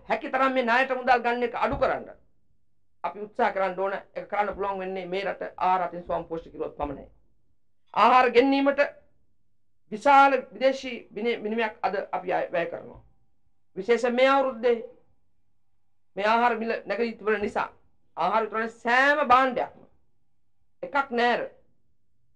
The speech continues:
මිල දෙගුණයක් තුන්ගුණයක් වැඩි වී තිබෙනවා. ඒ නිසා අපේ විදේශී විනිමය වැඩි වැඩියෙන් අපට අවශ්‍ය වෙනවා. නමුත් අපිට ඒක නැහැ. ඒ නිසා හිඟා කන්න සිද්ධ වෙලා තියෙනවා.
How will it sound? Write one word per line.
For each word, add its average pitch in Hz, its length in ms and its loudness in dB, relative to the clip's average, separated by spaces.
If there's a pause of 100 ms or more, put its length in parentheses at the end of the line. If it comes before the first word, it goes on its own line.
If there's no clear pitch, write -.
මිල 226 180 -4 (440)
දෙගුණයක් 226 420 -2
තුන්ගුණයක් 214 440 -4
වැඩි 185 180 -4
වී 175 120 -8
තිබෙනවා. 139 300 -14 (2000)
ඒ 185 60 -8
නිසා 180 220 -6
අපේ 185 280 -6
විදේශී 196 420 -6
විනිමය 240 240 -6 (380)
වැඩි 190 220 -4
වැඩියෙන් 190 280 -6
අපට 165 140 -10
අවශ්‍ය 151 300 -10
වෙනවා. - 220 -20 (720)
නමුත් 185 260 -10 (320)
අපිට - 220 -12
ඒක 160 120 -12
නැහැ. 147 240 -14 (800)
ඒ 208 80 -4
නිසා 196 220 -4
හිඟා 175 240 -6
කන්න 147 220 -14
සිද්ධ 143 180 -20
වෙලා - 200 -10
තියෙනවා. - 260 -20